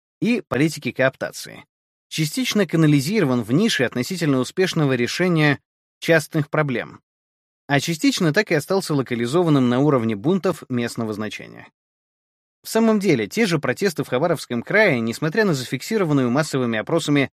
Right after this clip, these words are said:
поддержку их требований россиянами, не вызвали значимых акций протеста за пределами региона.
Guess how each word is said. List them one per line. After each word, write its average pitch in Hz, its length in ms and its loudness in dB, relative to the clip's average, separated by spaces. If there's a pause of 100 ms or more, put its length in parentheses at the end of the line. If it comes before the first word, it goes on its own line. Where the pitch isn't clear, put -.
(320)
поддержку 180 540 -2
их 107 100 -8
требований 107 480 -2
россиянами, 113 600 -2 (540)
не 220 200 2
вызвали 117 600 -2
значимых 117 640 -2
акций 131 340 -4
протеста 117 520 -4
за 107 140 -6
пределами 151 440 -4
региона. 107 480 -8